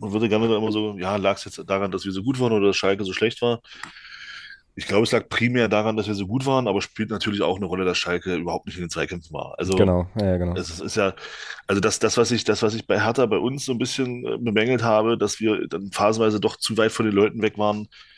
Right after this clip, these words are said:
Speaker 1: ähm, wo wir in Berlin ein gutes Spiel gemacht haben, ja, aber, ähm, das war jetzt bei Schalke halt auch, also die waren ja in der ersten <laughs> Halbzeit, also ich weiß nicht, also,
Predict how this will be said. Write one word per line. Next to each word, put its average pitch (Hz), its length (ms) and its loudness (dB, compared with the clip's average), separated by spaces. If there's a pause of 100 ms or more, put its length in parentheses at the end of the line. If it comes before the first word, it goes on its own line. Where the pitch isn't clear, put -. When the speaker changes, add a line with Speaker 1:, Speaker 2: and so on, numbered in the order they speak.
(360)
Speaker 1:
ähm, 98 440 -2 (680)
wo 101 120 0
wir 101 200 2
in 101 80 -2
Berlin 101 220 0
ein 98 60 -2
gutes 104 180 -2
Spiel 139 160 4
gemacht 135 260 -2
haben, 139 200 -4 (100)
ja, 95 80 0
aber, 104 320 0 (720)
ähm, 104 180 -2
das - 180 -2
war 101 140 4
jetzt 107 140 0
bei 92 80 2
Schalke 92 260 0
halt 85 100 -4
auch, 78 160 0
also 87 160 -6
die 85 140 -6
waren 92 160 0
ja 107 80 2
in 92 60 0
der 85 100 2
ersten - 260 0
<laughs> - 100 0
Halbzeit, - 360 0
also 85 160 -2
ich - 100 -8
weiß 92 180 -6
nicht, 82 140 -6
also, 80 160 -6